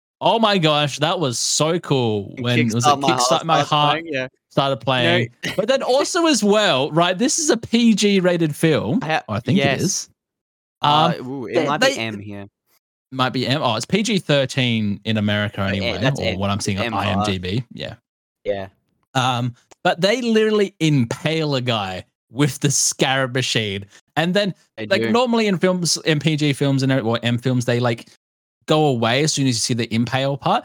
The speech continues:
Speaker 1: But no,
Speaker 2: Mm,
Speaker 1: it's, like,
Speaker 2: mm.
Speaker 1: hanging on the scarab, and you see the scarab thing trying to shake it off. <laughs> And I'm just like, "What the hell?" They brought attention to that. Uh,
Speaker 2: That was
Speaker 1: that
Speaker 2: pretty
Speaker 1: was,
Speaker 2: funny.
Speaker 1: that was really cool to see.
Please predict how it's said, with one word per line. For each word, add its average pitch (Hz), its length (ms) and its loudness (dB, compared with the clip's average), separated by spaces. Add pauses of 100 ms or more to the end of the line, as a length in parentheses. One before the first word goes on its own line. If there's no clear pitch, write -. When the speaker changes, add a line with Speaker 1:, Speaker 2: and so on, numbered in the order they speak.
(160)
Speaker 1:
But 226 140 2
no, 247 140 4
Speaker 2:
Mm, 233 180 2
Speaker 1:
it's, 226 180 0
like, 226 140 0
Speaker 2:
mm. - 40 -12
Speaker 1:
hanging 226 640 2 (200)
on 202 260 2
the 190 120 4
scarab, 160 600 0
and 170 160 0
you 165 140 0
see 190 180 0
the 170 140 0
scarab 170 380 2
thing 170 140 2
trying 170 200 0
to 156 80 -2
shake - 420 -2
it 160 80 2
off. 120 480 -2
<laughs> 392 140 -10
And - 260 -2
I'm 294 140 2 (240)
just 370 240 -2
like, 427 160 0
"What 453 260 0
the 285 80 0
hell?" 233 160 2
They 202 140 2
brought 214 280 0
attention 214 520 -2
to 196 320 2
that. 143 400 0 (400)
Uh, 160 160 2
Speaker 2:
That 170 60 4
was 165 100 0
Speaker 1:
that 156 60 -8
Speaker 2:
pretty 220 180 2
Speaker 1:
was, 226 120 0
Speaker 2:
funny. 110 120 -6
Speaker 1:
that 175 120 2
was 208 140 0
really 180 220 2
cool 139 220 0
to 127 60 0
see. 101 380 -4